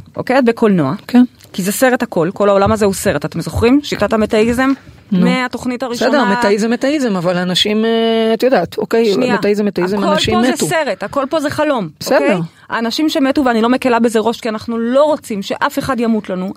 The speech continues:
Speaker 1: אף אחד, <coughs> הם
Speaker 2: Mhm.
Speaker 1: התעוררו מהחלום. הם כרגע ערים.
Speaker 2: אוקיי.
Speaker 1: יושבים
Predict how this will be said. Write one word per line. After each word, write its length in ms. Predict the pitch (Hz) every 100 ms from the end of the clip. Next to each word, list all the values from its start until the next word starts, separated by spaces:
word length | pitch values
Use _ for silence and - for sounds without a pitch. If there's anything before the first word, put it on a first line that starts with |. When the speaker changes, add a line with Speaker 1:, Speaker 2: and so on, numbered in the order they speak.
| -
Speaker 1:
אף 140 | - 311
אחד, 260 | - 170 196 - _
<coughs> 20 | - - 240 156 - _ _ - - - - - - - -
הם 160 | 220
Speaker 2:
Mhm. 380 | 175 147 160 - - - - -
Speaker 1:
התעוררו 400 | - 226 226 226
מהחלום. 460 | 254 247 - 277 175 151 - _ _ -
הם 140 | 233
כרגע 380 | 233 226 247 247
ערים. 360 | 226 240 185 156 - - - - - - -
Speaker 2:
אוקיי. 180 | - 196
Speaker 1:
יושבים 500 | 165 185 262 269